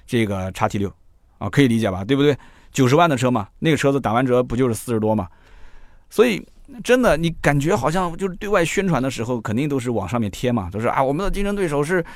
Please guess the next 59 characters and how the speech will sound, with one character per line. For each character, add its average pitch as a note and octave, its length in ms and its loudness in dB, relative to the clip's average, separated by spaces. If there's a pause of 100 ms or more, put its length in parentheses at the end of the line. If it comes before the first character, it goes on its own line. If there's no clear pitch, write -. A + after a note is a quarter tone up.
(140)
G F3 140 -2
R F3+ 160 4
E， F#3 160 -2
我 B2 100 -2
们 C#3+ 100 0
的 F3+ 80 2
竞 F3+ 120 0
争 G3 100 -2
对 F#3+ 120 0
手 C#3+ 180 0
是 D#3+ 220 -2
X F3 220 4
五， A#2+ 180 0
我 A#2 40 -2
们 C#3 140 0
竞 F3 80 -2
争 F3+ 80 2
对 F3 100 2
手 A#2 120 0
是 A#2 80 -2
Q C#3 180 0
七， C3 160 -4
但 C3+ 140 0
是 A#2 80 0
其 - 220 -4
实 A#2+ 140 -2
不 A#2+ 180 -8
是 G#2+ 220 -6
的， - 140 -12 (340)
其 C3+ 220 0
实 C#3+ 160 2
不 A2+ 140 -4
是 A#2 120 -2
的， F#2+ 140 -4 (240)
能 D3 220 6
拿 F3+ 140 8
叉 F#3+ 260 4
T F#3+ 120 2
六 E3+ 140 6
跟 E3+ 100 4
叉 - 160 4
T E3+ 140 6
五 G#2 240 0
干 D#3 180 4
翻 D#3 220 4
奥 D3+ 180 4
迪 C#3 120 2
Q D#3+ 220 -2
五、 B2 140 0
宝 C3+ 140 2
马 C3+ 140 4
X D3 200 2
三 D3 220 4
跟 C#3+ 160 2
奔 D3+ 100 2
驰 C#3 100 2
G C#3 160 2
R C#3 120 6
C C#3+ 200 2